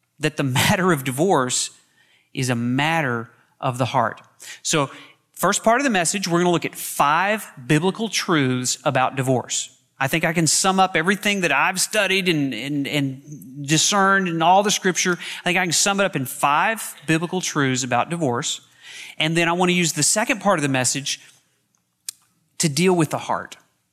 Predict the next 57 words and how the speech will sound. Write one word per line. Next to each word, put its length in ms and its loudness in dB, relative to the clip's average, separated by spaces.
because 380 0
we're 140 -2
gonna 120 -2
find 300 -4
out 220 -2
that's 460 -4
really 400 -2
the 160 -8
issue. 280 -8
So 160 0
as 100 2
we 120 4
get 160 2
started 440 2
here, 300 0
um, 400 4
I 100 2
want 300 0
you 60 2
to 80 4
help 180 4
me 140 0
out, 200 0
okay? 280 0
You, 160 4
you, 240 2
you 160 -2
guys 240 2
help 180 2
me 80 -2
preach 340 -2
this 200 -2
message, 360 0
even 200 0
those 240 0
of 80 -4
you 100 0
that 100 0
have 140 -2
been 160 -2
divorced. 400 0
I, 140 0
my 200 0
divorced 440 2
friends 400 0
come 180 -2
up 120 0
to 100 -2
me 160 2
and 140 2
they 80 2
say, 160 0
"Trent, 440 0
you've 380 -4
got 680 0
to 80 -8
preach 560 0